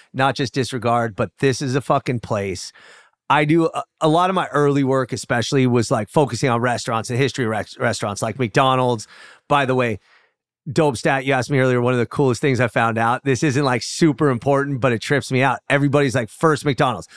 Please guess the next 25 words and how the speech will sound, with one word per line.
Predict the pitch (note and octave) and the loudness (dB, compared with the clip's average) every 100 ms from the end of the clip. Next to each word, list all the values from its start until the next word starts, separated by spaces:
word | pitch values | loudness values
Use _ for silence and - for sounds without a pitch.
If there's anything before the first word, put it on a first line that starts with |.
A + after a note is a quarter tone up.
| - - | -20 -4
A | |
lot | B2 D#3 | 0 0
of | |
people | D3+ E3 D#3 | 0 0 0
say | F#3 | 0
Downey | C#3+ C3+ C3 C3+ | 2 2 2 0
'cause | C3 B2 | -2 -2
that's | C3 - | 0 0
the | |
oldest | - C3 A#2+ | 0 2 0
one | C3+ B2+ | 0 0
and | A#2+ | 0
it | A2+ | 0
is | A#2+ | -2
dope. | G#2+ A#2 A2 - - - _ _ _ | 0 0 0 -6 -20 -20 _ _ _
But, | G#3+ | -2
lo-, | E3 E3+ | 0 0
but | D3 C3+ | 0 2
most | D3 C#3 | 2 2
people | D#3+ | 2
are | C#3+ | 2
like, | C3+ | 0
"Oh, | G3+ G3 | 0 0
San | B2 B2 B2+ | -2 -4 -4
Bernardino, | C3 D3+ F#3 F4 | -2 -2 -2 -4